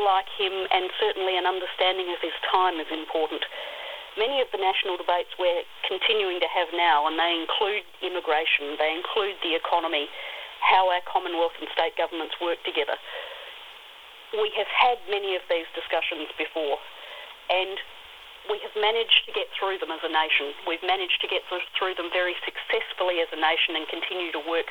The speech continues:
very ha-, work and live very harmoniously together. Hopefully, if we realise that we've done it before, we'll have faith that we can do it again and believe in each other and work towards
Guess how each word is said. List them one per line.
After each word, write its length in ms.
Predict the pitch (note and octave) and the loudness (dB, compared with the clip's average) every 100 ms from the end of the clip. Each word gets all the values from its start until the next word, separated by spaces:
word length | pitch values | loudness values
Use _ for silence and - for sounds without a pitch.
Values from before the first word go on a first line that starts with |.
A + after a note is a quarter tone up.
| - | -2
very 240 | F3 D#3 D#3 | 0 0 0
ha-, 160 | E3+ - - F#3+ | -2 -4 -10 -4
work 240 | F#3+ - | -4 -4
and 160 | E3 E3 | -4 -4
live 80 | D#3+ | 0
very 240 | E3+ E3 | 2 2
harmoniously 800 | E3 E3 E3 E3 D3+ D3+ E3+ D#3+ | 2 2 2 -2 -4 -4 -4 -2
together. 320 | - E3+ C#3+ C#3+ - - - - - - - - | 0 0 0 -6 -10 -10 -10 -12 -14 -16 -8 -2
Hopefully, 560 | B3+ - C4 A3+ G3+ A3 | -2 0 0 2 0 -2
if 160 | A3 | -2
we 160 | - G3 | -2 0
realise 480 | F#3+ A#3 G3+ F3+ F3 | 2 2 2 2 0
that 160 | - - | -4 -4
we've 160 | F3+ - | -4 0
done 160 | G3 G3+ | 2 2
it 80 | - | -2
before, 560 | - - A#3 F3 - - - - - - | -6 0 2 2 0 -2 -12 -18 -16 -8
we'll 160 | F#3+ - | -2 0
have 100 | G3 - | 0 2
faith 180 | G3+ F#3+ - | 0 0 -4
that 100 | G3+ | -6
we 160 | F#3 F3+ | -4 -6
can 320 | - G3 F#3 - G3+ | 0 0 0 -2 -2
do 140 | F#3+ | 0
it 80 | F3 | -2
again 400 | E3 F3+ D#3 D#3 - | 0 0 0 -4 -2
and 140 | F3+ | -2
believe 380 | F3 F3+ F#3 F#3 | 0 0 -2 -2
in 100 | E3 | -4
each 240 | E3 - E3 | -2 0 2
other 160 | D#3+ D#3 | 2 0
and 160 | E3+ E3+ | -2 -4
work 160 | E3+ - | -4 -4
towards 280 | D#3+ D3+ | -2 -2